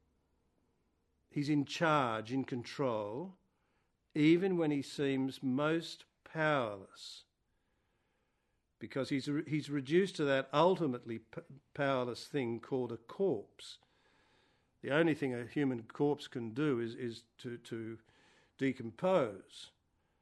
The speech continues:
So there's nothing more powerless in that sense than a human corpse. That's what he becomes.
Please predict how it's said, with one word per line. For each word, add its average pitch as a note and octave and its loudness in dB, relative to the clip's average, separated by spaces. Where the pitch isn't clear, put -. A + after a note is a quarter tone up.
So - -8
there's A#2 -6
nothing C#3 2
more A#2+ -2
powerless C#3 2
in A#2 -4
that A#2+ -6
sense A2 -10
than A2+ -10
a A2+ -8
human A2 -6
corpse. C3+ -4
That's D#3 -2
what B2+ -2
he A2 -4
becomes. G#2 -8